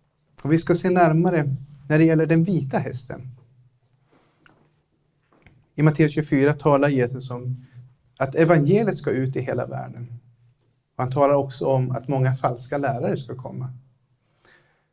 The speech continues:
Så den vita hästen har tolkats på två olika sätt.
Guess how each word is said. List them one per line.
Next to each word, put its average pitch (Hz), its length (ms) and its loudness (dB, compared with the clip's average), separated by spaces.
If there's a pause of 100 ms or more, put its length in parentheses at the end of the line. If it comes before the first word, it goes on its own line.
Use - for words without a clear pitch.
(360)
Så 135 60 -2
den 143 120 4
vita 143 260 2
hästen 165 340 -2
har 151 80 -2
tolkats 147 440 -4
på 147 60 -6
två 160 300 0
olika 127 280 -4
sätt. - 460 -16